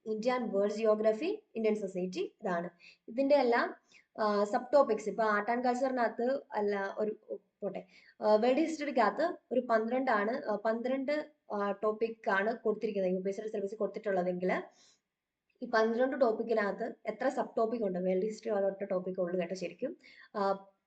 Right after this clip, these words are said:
എത്ര സബ് ടോപ്പിക് ഉണ്ടോ അതെല്ലാം നമ്മൾ വീഡിയോ ചെയ്യുന്നതാണ്.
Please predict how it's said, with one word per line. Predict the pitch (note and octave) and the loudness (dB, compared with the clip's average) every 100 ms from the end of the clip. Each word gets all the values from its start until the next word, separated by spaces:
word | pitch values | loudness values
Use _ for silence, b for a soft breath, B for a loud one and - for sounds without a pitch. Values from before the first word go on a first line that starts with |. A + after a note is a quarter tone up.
| _ _ _ - | _ _ _ -10
എത്ര | A3+ C#4 | -2 0
സബ് | D4 A#3+ - | 2 0 2
ടോപ്പിക് | C4 C4 A#3 | 2 2 0
ഉണ്ടോ | G3 A#3 F4+ - | 0 -2 -4 -4
അതെല്ലാം | G#3+ A3+ A#3 A#3+ | 0 4 6 4
നമ്മൾ | A3+ A3+ | 4 2
വീഡിയോ | G#3 G3+ A3 | 2 4 4
ചെയ്യുന്നതാണ്. | A#3 F#3 G3+ F3+ F3+ | 4 0 0 -2 -2